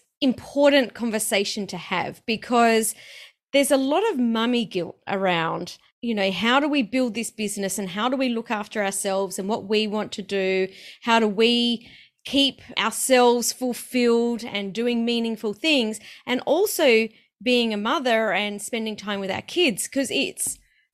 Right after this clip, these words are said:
I'm, I'm a mum, you're a mum. <laughs> It's a, it's a very difficult thing to balance. So before we start, why don't you tell us how you actually came to be coaching or talking about motherhood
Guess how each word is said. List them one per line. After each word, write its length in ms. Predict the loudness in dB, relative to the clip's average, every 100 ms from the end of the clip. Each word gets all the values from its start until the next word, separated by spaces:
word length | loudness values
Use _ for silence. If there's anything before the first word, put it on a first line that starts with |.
| 0
I'm, 260 | 2 2 2
I'm 240 | 2 4
a 80 | 4
mum, 380 | 4 4 4 2
you're 320 | 4 4 4
a 40 |
mum. 280 | 2 2 2
<laughs> 40 |
It's 300 | 0 0 -2
a, 140 | -2 -4 _ -20 -12
it's 260 | -10 -8 -8
a 60 |
very 560 | -8 -6 -4 -2 -2 -4
difficult 760 | -4 -4 -4 -6 -2 -2 0
thing 380 | -4 -4 -4 -2
to 140 | -6
balance. 640 | -6 -6 0 0 0 -8 -12 -14 -18 -12
So 360 | 0 2 2 0 -8
before 380 | -6 -4 -2 0
we 100 | 0
start, 380 | 0 2 2 2
why 140 | -2
don't 120 | -2
you 80 | -4
tell 220 | -6 -4
us 100 | -4 -4
how 160 | -4
you 180 | -2 -2
actually 340 | -2 -4 -6
came 580 | -6 -12 -6 0 0 0 -6 -6
to 180 | -4 -6 2
be 580 | 4 4 2 0 -4 -10 -20 -20 _
coaching 500 | -4 -2 -2 -2 -2
or 100 | -2
talking 640 | -6 0 4 4 2 -2 -2
about 580 | -2 0 0 -2 -6 -16 -20 _
motherhood 600 | -2 2 2 0 0 0